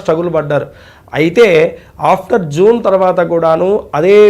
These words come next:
విధమైనటువంటి ప్రతిఫలితాలు అయితే కనుక ఆరు నెలల పాటు మీ మీద ఉండబోతున్నాయని చెప్పేసి మీరు చెప్పు-, ఇక్కడ చెప్పుకోవాల్సినటువంటి విషయం. అయితే మీరు చేయాల్సినటువంటి పని ఏమిటయ్యా అంటే కనుకను,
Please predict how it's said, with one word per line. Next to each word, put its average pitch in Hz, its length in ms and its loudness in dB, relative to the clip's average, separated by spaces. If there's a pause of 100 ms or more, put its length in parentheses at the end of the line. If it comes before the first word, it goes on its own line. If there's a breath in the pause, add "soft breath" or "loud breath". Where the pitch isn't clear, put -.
విధమైనటువంటి 170 720 0
ప్రతిఫలితాలు 160 640 -2
అయితే 147 200 -8
కనుక 151 160 -8 (260)
ఆరు 151 180 -2
నెలల 156 280 -4
పాటు 151 200 -2 (100)
మీ 170 60 -2 (120)
మీద 156 160 -2 (580 loud breath)
ఉండబోతున్నాయని 160 880 0
చెప్పేసి 151 280 -6
మీరు 151 180 -6
చెప్పు-, 139 240 -6 (160)
ఇక్కడ 135 140 -2 (100)
చెప్పుకోవాల్సినటువంటి 143 920 -2
విషయం. 135 240 -4 (300)
అయితే 135 260 0 (640 loud breath)
మీరు 185 260 2
చేయాల్సినటువంటి 202 760 0
పని 180 140 0 (140)
ఏమిటయ్యా 170 400 -2
అంటే 151 160 -4
కనుకను, 151 420 -4